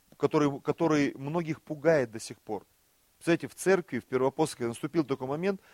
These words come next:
что люди начали всё продавать и приносить к ногам апостолов. У них была общая касса,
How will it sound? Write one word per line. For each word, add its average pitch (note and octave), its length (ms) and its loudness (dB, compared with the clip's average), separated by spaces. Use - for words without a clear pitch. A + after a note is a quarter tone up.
что - 180 4
люди D#3+ 200 8
начали D3+ 340 4
всё - 320 0
продавать C#3 480 4
и C3+ 40 -6
приносить B2+ 400 -6
к - 60 -16
ногам C3 260 0
апостолов. B2 540 -4
У C#3+ 80 4
них D#3+ 160 8
была E3 160 12
общая F3 440 2
касса, C3+ 520 2